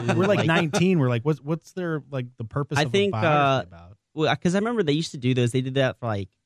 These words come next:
Speaker 1: My Chemical Romance and a bunch of different bands. And, like, at that moment, we had just blown up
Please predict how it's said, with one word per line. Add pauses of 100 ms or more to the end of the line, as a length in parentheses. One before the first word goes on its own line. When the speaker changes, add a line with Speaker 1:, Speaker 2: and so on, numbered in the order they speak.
Speaker 1:
My
Chemical
Romance
and
a
bunch
of
different
bands.
And,
like,
at
that
moment,
we
had
just
blown
up